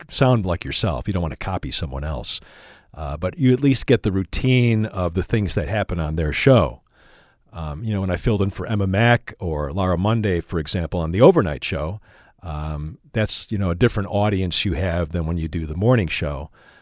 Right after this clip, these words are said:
Uh, the overnight show tends to be kind of a captive audience, people that are, um, you know, doing something else. I don't know, night watchmen,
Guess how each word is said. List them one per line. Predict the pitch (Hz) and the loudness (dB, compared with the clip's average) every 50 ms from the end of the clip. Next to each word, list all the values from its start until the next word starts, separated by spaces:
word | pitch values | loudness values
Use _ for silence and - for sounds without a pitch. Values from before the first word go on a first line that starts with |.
| _ _ - | _ _ -14
Uh, | 82 78 73 76 | -10 -8 -6 -4
the | 90 101 | 0 2
overnight | 98 101 92 101 98 95 90 80 | 2 2 2 0 0 0 0 -2
show | - - 87 85 | 0 0 0 0
tends | 80 - 98 90 78 - | 0 -2 -4 -4 -4 -6
to | - - | -8 -10
be | 82 80 85 80 76 | -8 -6 -6 -6 -4
kind | - - 90 | -4 -4 -6
of | 87 76 | -4 -6
a | 69 | -6
captive | - - - 147 139 - - 117 87 87 | -4 2 4 6 6 6 2 -2 -2 0
audience, | 82 78 76 80 82 76 78 - - | -2 -2 -2 -2 -4 -6 -6 -6 -6
people | - - 101 98 - 95 85 | -6 -6 -6 -6 -6 -4 -4
that | 85 82 80 | -4 -4 -2
are, | 80 80 78 71 73 _ _ _ _ _ _ _ _ _ _ _ | -4 -4 -4 -6 -8 _ _ _ _ _ _ _ _ _ _ _
um, | - 80 78 76 73 71 69 69 71 69 69 69 _ _ _ _ _ _ _ _ _ _ _ _ _ _ _ _ _ _ _ | -12 -10 -8 -8 -8 -8 -10 -10 -12 -12 -14 -16 _ _ _ _ _ _ _ _ _ _ _ _ _ _ _ _ _ _ _
you | - 98 87 | -10 -8 -6
know, | 80 69 | -6 -6
doing | 73 92 95 87 85 82 | -2 -2 -2 -2 -2 -4
something | - - 87 - - 82 85 | -4 -6 -6 -6 -6 -6 -4
else. | 85 87 85 78 78 - - | -4 -4 -4 -4 -6 -8 -8
I | - 98 | -8 -8
don't | 80 76 73 | -8 -6 -8
know, | 65 58 | -8 -8
night | 73 90 95 95 82 73 | -6 -4 -4 -4 -4 -4
watchmen, | 78 90 87 82 76 - - - 90 80 76 78 73 73 73 | -6 -4 -4 -4 -4 -6 -6 -8 -6 -6 -6 -6 -8 -10 -12